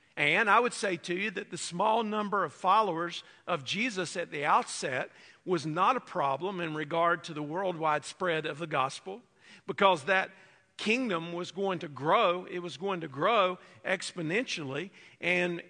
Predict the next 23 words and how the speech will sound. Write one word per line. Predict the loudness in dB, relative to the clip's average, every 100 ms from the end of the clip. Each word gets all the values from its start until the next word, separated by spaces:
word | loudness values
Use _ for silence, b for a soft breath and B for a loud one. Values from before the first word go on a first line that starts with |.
| -12
in | -2 2
its | 2 -2 -8 -4
exponential | -4 -4 -4 -4 -4 -6 -8
growth, | -4 -2 -2 -4 B B 0
it | 0
was | 2 -2
going | -2 -2
to | -2
spread | -4 -2 2 2 0
throughout | -2 2 4 2
the | -4
whole | -6 -4 -2
world | -2 -2 -4 -4 B B _
as | 4 4 4
a | -2
force | -4 -8 -4 -2 -2 -6 -10 b b
for | -12 -8 -6
good. | 0 0 0 -4 -12 _ _ B B B B
The | -4 -4
growth | 0 4 4 4 -4
of | -8
the | -10
kingdom | -6 -4 -4 -8 -10